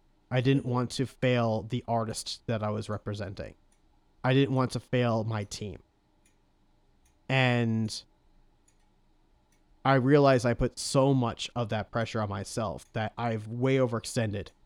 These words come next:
on what I really should be doing. And for me, I realize that I have to take care of myself first.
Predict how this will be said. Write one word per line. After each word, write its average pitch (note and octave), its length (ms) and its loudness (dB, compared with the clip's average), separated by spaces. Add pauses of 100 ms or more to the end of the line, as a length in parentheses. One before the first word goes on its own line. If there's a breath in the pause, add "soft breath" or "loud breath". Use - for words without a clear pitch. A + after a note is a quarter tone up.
(420)
on A#2 360 0
what A#2 280 0
I A2+ 100 -2
really A2 340 0
should G#2+ 220 -4
be G#2 100 -6
doing. G2 420 -8 (840)
And A2 720 -2 (2750)
for C#3 160 4
me, C3+ 640 6 (760)
I B2+ 120 2
realize A#2+ 500 4
that A2+ 140 0
I A#2 120 -4
have C3 320 -2
to B2+ 100 -6
take A#2+ 200 -4
care A2+ 220 -2
of A2 60 -4
myself G#2 360 -6 (180)
first. - 320 -14